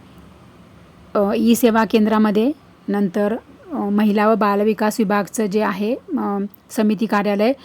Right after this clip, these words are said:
पंचायत समिती कार्यालय तिथे आणि क्षेत्रीय कार्यालय, अशा तीन ठिकाणी मी तुम्हाला, तीन पत्ते मी तुम्हाला सांगितलेले आहेत. तर तुम्हाला त्यापैकी कोणतं ना कोणतं तर नक्की मिळेल आणि तिथे जाऊन तुम्ही ईकेवायसी करा.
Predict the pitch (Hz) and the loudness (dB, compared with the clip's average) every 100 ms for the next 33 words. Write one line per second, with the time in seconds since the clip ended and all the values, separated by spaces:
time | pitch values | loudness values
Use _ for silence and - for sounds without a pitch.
0 | - - 233 233 240 233 226 226 226 208 | -20 0 2 4 4 4 2 2 0 0
1 | 202 202 285 - 220 214 214 262 - - | 0 0 0 0 -2 0 -2 -2 -8 -20
2 | - - 208 220 381 - - - - 247 | -10 -2 2 2 2 -2 -20 -20 -2 0
3 | 240 247 247 240 202 190 185 - - 208 | 2 2 2 2 0 -2 -4 -6 -4 0
4 | 226 208 - 233 247 262 247 226 208 214 | 0 -2 0 4 6 6 4 2 2 2
5 | 269 226 196 214 208 202 - 240 254 240 | 0 0 2 2 2 -2 2 4 4 4
6 | 233 - 247 240 247 220 220 220 214 202 | 0 0 2 4 4 2 2 0 0 0
7 | 220 208 208 208 240 - - - - - | 0 0 0 2 0 0 -14 -20 -10 -4
8 | 220 233 226 220 233 - 220 226 240 285 | 0 4 6 6 2 2 2 2 2 2
9 | - 233 226 254 269 254 240 262 262 240 | 2 2 4 2 4 2 2 2 2 2
10 | - - 262 233 254 294 240 226 226 202 | 0 4 6 6 2 0 -4 -2 -2 0
11 | 226 214 208 214 233 294 208 208 196 190 | 2 2 0 0 -2 -2 -4 -2 -2 -4
12 | 220 196 | -6 -6